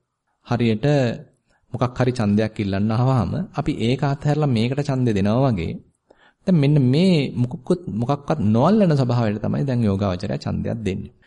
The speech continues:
එක්තරා අවස්ථාවක බුදුරජාන් වහන්සේ භික්ෂුන් වහන්සේලාට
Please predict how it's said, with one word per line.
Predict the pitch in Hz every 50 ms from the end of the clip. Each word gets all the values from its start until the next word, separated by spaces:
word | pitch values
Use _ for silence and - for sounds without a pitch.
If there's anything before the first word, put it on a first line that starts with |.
| - - - - _
එක්තරා | - 151 151 - 190 190 180
අවස්ථාවක | 139 123 127 127 - - - 156 156 156 160 160 160 - 254 269 220 - - _ _ _ _ _ _ _ _ _ _ _ -
බුදුරජාන් | 127 - 160 170 170 160 156 151
වහන්සේ | 143 143 143 139 139 143 - 175 170
භික්ෂුන් | 139 123 123 127 - 143 139 139
වහන්සේලාට | 131 127 135 127 127 123 131 123 123 120 120 120 127